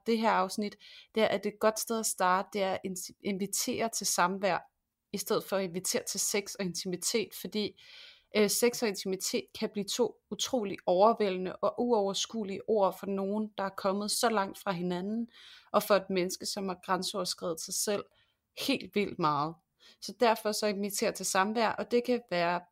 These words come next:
kan vi aftale, at vi bruger en time sammen, øh, på sofaen, eller inde i sengen, på, øh, onsdag, eller whatever, hvor vi bare er sammen. Det kan være, at I bruger den time på at ligge over for hinanden, og bare snakke sammen.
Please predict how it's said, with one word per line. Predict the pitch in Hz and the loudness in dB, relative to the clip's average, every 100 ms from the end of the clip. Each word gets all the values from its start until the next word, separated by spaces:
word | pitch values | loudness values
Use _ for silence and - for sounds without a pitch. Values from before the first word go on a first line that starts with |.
| _ _ - | _ _ -4
kan | 214 | -2
vi | 226 240 | 2 4
aftale, | 202 220 - 226 214 208 _ _ | 4 2 0 -2 -4 -8 _ _
at | 185 180 - 214 | 2 2 0 -2
vi | 214 - | -2 0
bruger | 196 196 | 0 0
en | 180 | -2
time | - 247 247 247 | -2 2 4 4
sammen, | 214 208 220 - _ _ _ _ _ 196 | 2 0 -4 -12 _ _ _ _ _ 2
øh, | 185 165 160 160 160 _ - | 4 6 2 -2 -8 _ -8
på | |
sofaen, | 180 220 220 247 - 240 233 - | -2 -2 0 -2 -2 -4 -8 -6
eller | 180 175 | -2 -2
inde | 180 - 190 | -2 -2 -2
i | 196 | -2
sengen, | - 226 226 247 - _ - _ - | -2 -2 -2 -6 -8 _ -20 _ -6
på, | 175 160 160 - _ _ - | 0 0 0 -10 _ _ -8
øh, | 160 160 - | -6 -4 -2
onsdag, | 208 - - 226 - | -2 -2 -2 -4 -2
eller | 175 | -2
whatever, | 165 175 - 202 208 214 - | -2 -4 -2 0 0 0 -6
hvor | - 190 | -4 -2
vi | 190 | 0
bare | 190 180 185 190 - | 2 2 2 -2 -6
er | - | -6
sammen. | - - 185 180 _ _ _ - | -2 -4 -6 -14 _ _ _ -4
Det | 269 | -2
kan | 190 | 4
være, | 170 | 4
at | 165 | 4
I | |
bruger | 170 175 | 2 -2
den | 180 | -2
time | 175 185 180 | -4 -4 -4
på | 180 180 | -4 -4
at | 170 | -4
ligge | 165 175 180 _ _ _ - | -4 -6 -8 _ _ _ -2
over | 196 254 | 0 0
for | 247 247 | 0 -2
hinanden, | 240 233 233 | 0 -2 -4
og | 214 | -2
bare | - 147 | -4 -4
snakke | - 196 254 | 0 0 0
sammen. | 247 220 208 214 | 0 0 -2 -8